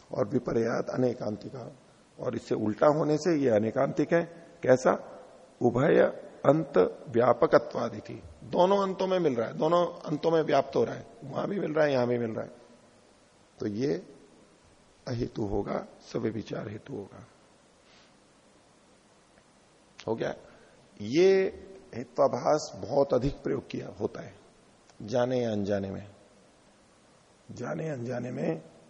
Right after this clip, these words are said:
ये बहुत प्रयोग होता है। <clears throat> और जब भी कोई हमारा प्रतिपक्षी हेतु को प्रस्तुत करता है तो मैं सबसे पहले इसकी कसौटी कर लेनी चाहिए। ये तो हम देख ही लेंगे कि ये साध्य धर्म है, ये साधन धर्म है।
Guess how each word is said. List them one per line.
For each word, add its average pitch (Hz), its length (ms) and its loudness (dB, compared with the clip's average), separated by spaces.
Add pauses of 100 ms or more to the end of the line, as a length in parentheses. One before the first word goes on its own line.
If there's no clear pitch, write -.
(320)
ये 156 40 -4
बहुत 120 280 -4
प्रयोग 127 260 -6
होता 117 200 -14
है। 101 120 -18 (720)
<clears throat> 123 460 -2 (680)
और 113 160 0
जब 107 260 4
भी 175 160 6
कोई 151 260 6 (1400)
हमारा 120 300 2
प्रतिपक्षी - 580 -6 (200)
हेतु 117 240 -6
को 151 100 -4
प्रस्तुत - 380 -6
करता 113 340 -4
है 110 100 -14 (880)
तो 123 80 -6
मैं 135 100 -2
सबसे - 300 -6
पहले 151 240 -4
इसकी 139 260 -8
कसौटी 123 360 -6
कर - 120 -10
लेनी 123 240 -8
चाहिए। 117 360 -10 (540)
ये 127 140 0
तो 151 100 4
हम 147 120 4
देख 156 180 4
ही 180 80 2
लेंगे 165 260 4
कि 151 80 0
ये 156 80 2
साध्य 120 380 2
धर्म 143 240 2
है, 143 100 2
ये 143 80 2
साधन 127 340 -2
धर्म 104 240 0
है। 101 60 -8